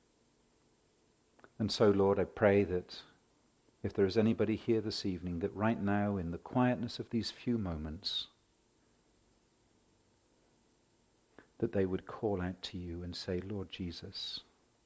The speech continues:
I'm not gonna waste a single second more. Please, come into my heart and into my life.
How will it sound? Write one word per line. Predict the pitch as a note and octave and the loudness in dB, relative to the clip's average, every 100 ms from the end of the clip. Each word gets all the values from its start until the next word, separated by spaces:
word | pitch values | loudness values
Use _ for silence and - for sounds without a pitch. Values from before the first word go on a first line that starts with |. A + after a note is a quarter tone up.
| _ _ _ _ _ - | _ _ _ _ _ -8
I'm | F#2+ | -4
not | A#2 | -2
gonna | A#2+ G#2+ | -2 -2
waste | G2 A2 G#2+ - | -2 -4 -6 -10
a | A#2 | -14
single | - - B2+ A#2+ B2 | -12 -6 -4 -4 -6
second | - - - A2+ | -6 -8 -6 -6
more. | F2+ D#2 F#2 F#2+ _ _ _ _ _ _ _ _ _ _ _ _ _ _ | -6 -10 -14 -20 _ _ _ _ _ _ _ _ _ _ _ _ _ _
Please, | - A#2 F2 D#2+ F2+ - - - _ _ _ _ _ _ _ _ _ _ _ _ _ | -10 -6 -4 -6 -10 -16 -16 -18 _ _ _ _ _ _ _ _ _ _ _ _ _
come | - G2 | -4 -2
into | F#2+ - | -2 -4
my | F2+ | -4
heart | F2 - G#2+ G#2+ - | -4 -4 -2 -4 -4
and | F#2+ | -6
into | F2+ F2 F#2 | -4 -6 -6
my | F2 | -6
life. | F2 F2 F2 - - - | -6 -10 -12 -18 -20 -20